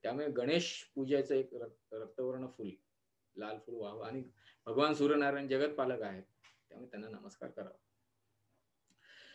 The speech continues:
कारण सूर्यामध्ये प्रचंड आपली प्रभावी ताकद आहे, ज्याच्यामुळे सगळे जीवन आणि जग चाललंय. नंतर रुद्राक्ष धारणेचा विषय मला कोणीतरी विचारलं होतं, रुद्राक्ष वापरावे का? रुद्राक्ष सगळ्यांनी वापरावे, फक्त त्याचं पावित्र्य टिकावं.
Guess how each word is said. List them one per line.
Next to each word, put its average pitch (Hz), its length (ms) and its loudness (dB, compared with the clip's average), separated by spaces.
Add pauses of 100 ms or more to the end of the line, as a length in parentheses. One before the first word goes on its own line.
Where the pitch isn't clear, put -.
(220)
कारण 160 160 6
सूर्यामध्ये 175 1300 10
प्रचंड 151 540 -2
आपली 135 340 0 (380)
प्रभावी 143 380 6
ताकद 123 260 4
आहे, 110 100 4
ज्याच्यामुळे 131 400 -2
सगळे 131 220 2
जीवन 127 360 0
आणि 127 160 -2
जग 120 200 -2
चाललंय. - 340 -12 (800)
नंतर 175 320 4
रुद्राक्ष 175 520 6
धारणेचा 151 460 4
विषय 147 220 0
मला 135 220 -2
कोणीतरी 131 320 -4
विचारलं 104 380 -8
होतं, - 240 -10
रुद्राक्ष 110 420 -6 (260)
वापरावे 104 420 -4
का? - 340 -16
रुद्राक्ष 156 340 6
सगळ्यांनी 190 360 12
वापरावे, 117 400 4 (180)
फक्त - 220 -2
त्याचं 156 240 2
पावित्र्य 151 480 -2
टिकावं. 101 340 -12